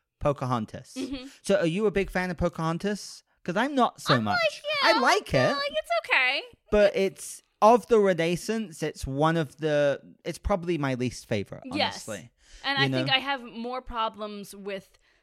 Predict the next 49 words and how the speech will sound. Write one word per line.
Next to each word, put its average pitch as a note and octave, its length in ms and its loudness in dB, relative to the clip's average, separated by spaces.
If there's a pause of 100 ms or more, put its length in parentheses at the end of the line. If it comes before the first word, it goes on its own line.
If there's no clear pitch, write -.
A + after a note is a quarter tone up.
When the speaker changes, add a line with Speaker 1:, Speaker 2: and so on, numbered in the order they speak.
(120)
Speaker 2:
the G3 200 -10
sequel, B3+ 720 -4
which - 240 -6
kind A3+ 160 -8
of G3+ 200 -12
bleed G#3+ 380 -10
over G#3 320 -8
into G3+ 200 -14
the G3 140 -10
original F#3 600 -10
for D#4+ 180 -8
me. F4 340 -4 (200)
So A#3+ 200 -4
it G3 200 -10
definitely B3 360 -6
keeps A3+ 280 -14
it G3 120 -8
from G#3 220 -10
being G3+ 340 -10
like, F#3 260 -12
"Oh, D#4+ 180 2
I C#4 120 0
love C4+ 280 -4
this A3+ 280 -10 (100)
thing." G3 400 -14 (220)
Speaker 1:
Yeah. G#2+ 300 -8
Speaker 2:
Like, A3 280 -4 (360)
'cause C#4 280 -4
in D#4+ 200 -4
this, B3+ 220 -2
it's A#3 160 -12
really A#3 300 -8
about G3+ 360 -6
Pocahontas G3 760 -14
and F#3+ 260 -16
John E3 240 -20
Smith. C#4 540 -10
Speaker 1:
And A#2 100 -8
that's - 220 -10
Mel A#2 240 0
Gibson, - 580 -2
<laughs> - 40 -20
Speaker 2:
Yes. C4 200 2
Speaker 1:
of B2+ 60 0
all B2+ 120 4
people, D3 440 0
Speaker 2:
Yes. A3 160 4
Speaker 1:
voicing D3+ 460 2
that. D3 200 0